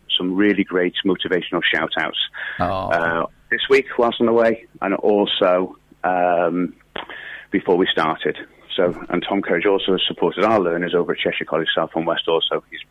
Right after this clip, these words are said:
Speaker 1: uh, he's an inspiration to us, so
Speaker 2: Oh,
Speaker 1: big shout out
Speaker 2: fantastic.
Speaker 1: to Tom, really.
Speaker 2: Well,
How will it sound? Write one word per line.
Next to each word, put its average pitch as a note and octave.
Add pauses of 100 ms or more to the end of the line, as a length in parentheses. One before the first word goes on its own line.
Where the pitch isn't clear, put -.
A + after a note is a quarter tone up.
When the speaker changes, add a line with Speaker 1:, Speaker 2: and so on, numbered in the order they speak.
(100)
Speaker 1:
uh, F#2+
he's G2
an G#2
inspiration D#2+
to D#2
us, D2 (160)
so D#2+ (240)
Speaker 2:
Oh, G#2 (100)
Speaker 1:
big A#2
shout D#2+
out - (140)
Speaker 2:
fantastic. -
Speaker 1:
to -
Tom, D#2
really. D#2 (340)
Speaker 2:
Well, D3